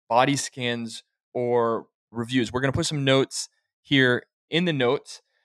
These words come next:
but something I like to think, if I know there's something that is going to trigger anxiety for me, is a rehearsal that I have in my head. I don't rehearse that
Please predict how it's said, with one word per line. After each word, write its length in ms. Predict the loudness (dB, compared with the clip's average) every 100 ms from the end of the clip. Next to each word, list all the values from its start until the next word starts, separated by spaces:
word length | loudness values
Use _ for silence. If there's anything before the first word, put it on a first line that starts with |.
| _ -4
but 100 | 2
something 320 | 2 2 2
I 120 | 4
like 120 | 2
to 80 | -2
think, 180 | -4 -2
if 140 | 2
I 140 | 4 4
know 260 | 4 2
there's 220 | 2 -2
something 300 | -6 -10 -10
that 200 | -6 -6 -8 _
is 160 | -14 -12
going 480 | -10 -6 -8 -10 _ _ _ _ -18
to 120 | -14
trigger 560 | -12 -6 -4 -2 -4 -6
anxiety 420 | -8 0 0 0
for 140 | -8
me, 280 | -8 -6 -8 _ _
is 100 | -4
a 80 | 0
rehearsal 560 | 0 0 0 -2 -4 -8
that 100 | -6
I 100 | -4
have 160 | -4 -4
in 60 |
my 100 | -10
head. 240 | -10 -12 -16 _ _ -4
I 140 | 4 4
don't 200 | 4 2
rehearse 500 | 0 2 0 0 -4
that 180 | -6